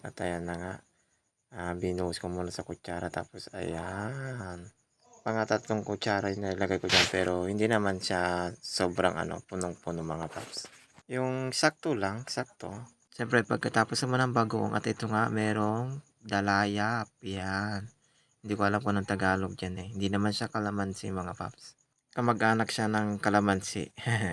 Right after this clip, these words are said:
<laughs> Tapos ayan na nga, piniga ko na nga yan. Inano ko pa nga yung buto niyan para hindi sumama. Pasensya nyo na dyan at nakahubad ako dyan, mga Paps, dahil yung damit ko, eh, basa.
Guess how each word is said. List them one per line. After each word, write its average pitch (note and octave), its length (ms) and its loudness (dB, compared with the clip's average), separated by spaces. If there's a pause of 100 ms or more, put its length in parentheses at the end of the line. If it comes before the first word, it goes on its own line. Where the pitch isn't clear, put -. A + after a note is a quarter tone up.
<laughs> - 560 -20
Tapos G#2 320 0
ayan G2 160 4
na G2 80 4
nga, G2+ 160 2
piniga G2 560 2
ko F#2+ 80 0
na F#2 160 0
nga F2+ 240 -2
yan. G#2 400 -4
Inano G2 240 0
ko F#2+ 120 -2
pa F#2+ 200 0
nga F#2+ 160 4
yung F#2+ 160 0
buto F#2 240 -4
niyan F2+ 240 -6
para F#2+ 320 -2
hindi F#2+ 240 -2
sumama. F#2 800 -4 (640)
Pasensya G#2+ 400 2
nyo G#2 160 4
na G2+ 160 2
dyan G2+ 240 2
at - 80 -4
nakahubad F#2+ 1600 0
ako F#2+ 240 2
dyan, F#2+ 160 2
mga F#2 160 0
Paps, F#2+ 240 -2
dahil F#2 240 0
yung F#2+ 160 0
damit F#2 240 0
ko, F2+ 160 -2
eh, F2+ 400 -2 (720)
basa. F#2+ 400 0